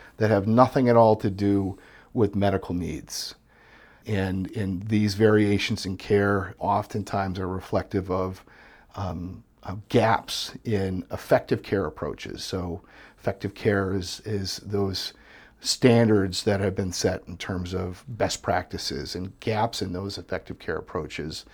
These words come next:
uh, is part of unwarranted variation, as is supply sensitive unwarranted variation, meaning that if you have, if you bring a supply of any healthcare activity, uh, to a population,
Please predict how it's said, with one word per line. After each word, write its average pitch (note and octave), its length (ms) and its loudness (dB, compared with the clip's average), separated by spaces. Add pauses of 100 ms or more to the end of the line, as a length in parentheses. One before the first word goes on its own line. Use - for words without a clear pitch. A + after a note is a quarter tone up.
(520)
uh, E2 180 -10
is A#2 180 2
part G#2+ 320 4
of G2 80 0
unwarranted F#2 540 -6
variation, - 680 -8 (420)
as A#2+ 300 8
is A2 280 4
supply - 520 0
sensitive - 640 -6
unwarranted - 420 -12
variation, - 680 -10 (380)
meaning A2+ 320 4
that G#2 180 4
if G2+ 180 -2
you A2 120 2
have, G#2 500 4 (560)
if A2+ 200 0
you A2 480 2
bring D3+ 280 10
a C#3+ 60 10
supply B2 560 10
of F#2 160 2
any A#2 220 4
healthcare A#2 520 2
activity, F#2+ 640 0 (760)
uh, F2+ 360 -2
to G#2 180 0
a G2 40 4
population, F#2+ 960 0